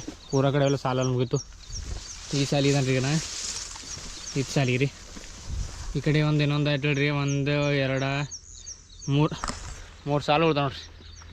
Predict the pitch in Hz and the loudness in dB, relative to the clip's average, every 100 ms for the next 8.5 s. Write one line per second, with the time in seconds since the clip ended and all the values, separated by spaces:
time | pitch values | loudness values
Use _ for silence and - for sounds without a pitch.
0 | - 139 151 139 131 139 - - - - | -8 2 4 4 0 -2 -6 -12 -14 -16
1 | - - - 143 151 151 170 160 147 170 | -18 -14 0 2 4 4 6 6 4 2
2 | 147 147 139 151 170 - - - - - | 2 4 4 2 0 -8 -10 -10 -10 -14
3 | - - - 139 139 143 160 160 165 165 | -14 -6 2 8 8 10 10 8 8 8
4 | 160 165 156 156 156 156 170 - - 135 | 8 8 8 8 8 8 6 0 -2 4
5 | 143 143 151 147 147 147 143 147 143 143 | 6 6 2 2 4 4 6 6 6 4
6 | 143 143 151 143 139 135 135 - - - | 2 2 2 2 2 0 -2 -6 -16 -20
7 | - - - - 143 135 143 147 147 135 | -18 -18 -20 0 4 6 8 8 8 8
8 | 143 147 151 139 131 | 6 6 6 6 4